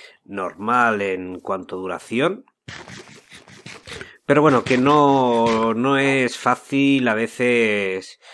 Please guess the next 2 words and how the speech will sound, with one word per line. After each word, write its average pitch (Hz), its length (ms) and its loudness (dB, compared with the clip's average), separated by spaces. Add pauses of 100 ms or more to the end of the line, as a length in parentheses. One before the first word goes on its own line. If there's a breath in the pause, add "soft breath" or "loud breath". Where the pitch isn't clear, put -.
(260 loud breath)
saber 110 500 -4
exactamente 110 1400 -4